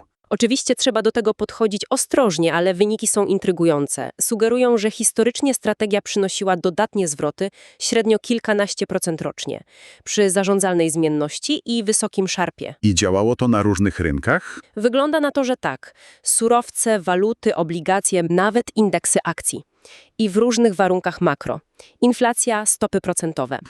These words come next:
Speaker 2: Niesamowite.
Speaker 1: Jest też opisane ciekawe zjawisko. Uśmiech C T A.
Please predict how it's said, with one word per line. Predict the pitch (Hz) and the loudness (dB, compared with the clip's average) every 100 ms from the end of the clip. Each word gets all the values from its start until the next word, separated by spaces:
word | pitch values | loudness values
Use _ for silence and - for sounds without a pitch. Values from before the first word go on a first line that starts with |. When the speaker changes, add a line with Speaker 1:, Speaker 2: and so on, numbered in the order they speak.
| - | -6
Speaker 2:
Niesamowite. | 90 85 - 90 85 73 - 76 - - - | -2 0 2 2 2 0 -6 -10 -10 -18 -2
Speaker 1:
Jest | 277 - | -2 0
też | 277 | -2
opisane | - 240 226 247 233 | -2 -2 0 2 2
ciekawe | - 214 185 185 | 0 -2 0 2
zjawisko. | 180 160 151 - - 98 _ - | 2 0 -2 -2 -6 -12 _ 0
Uśmiech | 240 - 226 214 - | 0 2 0 0 0
C | - 220 | -2 -2
T | - 185 | 0 -2
A. | 139 135 | -2 -6